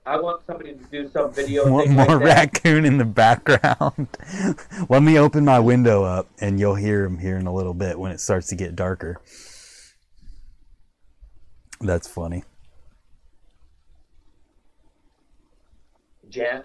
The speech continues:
Speaker 1: James? <laughs>
Speaker 2: Jams? Well, and you know what sucks, uh, like, about the whole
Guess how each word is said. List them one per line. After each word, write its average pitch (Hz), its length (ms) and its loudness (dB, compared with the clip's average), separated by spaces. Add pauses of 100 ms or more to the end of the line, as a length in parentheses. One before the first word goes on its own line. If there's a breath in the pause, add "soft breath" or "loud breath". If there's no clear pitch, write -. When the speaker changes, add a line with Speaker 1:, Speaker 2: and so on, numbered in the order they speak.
Speaker 1:
James? 151 540 -6 (200)
<laughs> 151 560 -2
Speaker 2:
Jams? 120 720 -2
Well, 123 240 2
and 139 340 -2
you 143 140 2
know 170 100 2
what 175 200 2
sucks, - 520 -2 (460)
uh, 117 240 -2
like, 117 280 -2
about 113 360 2
the 117 80 0
whole 113 400 0